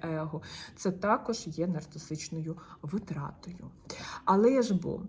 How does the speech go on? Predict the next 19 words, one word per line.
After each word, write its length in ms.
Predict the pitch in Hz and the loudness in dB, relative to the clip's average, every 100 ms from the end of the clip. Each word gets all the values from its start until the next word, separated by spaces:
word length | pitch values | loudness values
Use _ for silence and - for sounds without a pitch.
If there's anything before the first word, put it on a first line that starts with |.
| - | -14
в 60 | - | -14
цій 260 | 294 370 | -6 -2
нарцисичній 680 | 302 226 - 196 285 - 196 | 0 0 -2 -6 -6 0 0
витраті 540 | 180 180 247 330 - | 0 0 0 0 2
якраз 440 | 202 175 214 233 208 | 2 2 0 0 2
у 20 | |
нас 300 | 190 220 - | 2 2 2
найбільше 1080 | 180 185 180 160 - 196 285 311 311 - 269 - | 4 4 4 0 2 4 6 4 2 0 -4 0
енергії, 1040 | 185 190 196 214 220 196 165 151 131 - - | 4 6 8 8 6 6 2 -2 -6 -10 -10
це 120 | - | -6
найбільший 720 | 165 165 156 214 233 185 180 - | -2 0 0 -2 0 0 0 -2
акумулятор 1040 | 180 - 170 156 147 165 254 285 247 233 | -6 -4 -2 -2 -2 0 -2 -2 -4 -4
для 180 | 185 151 | -6 -8
того, 380 | - 185 175 151 | -4 -2 -2 -6
щоб 380 | - 220 269 - - - | -4 -4 -4 -8 -14 0
ми 140 | 180 | 2
хотіли 440 | 220 180 - 202 180 | 2 0 -2 -2 -2
більше 320 | 156 185 185 | -2 -4 -4
заробляти. 720 | 180 160 160 151 139 135 - | -4 -6 -6 -6 -6 -8 -14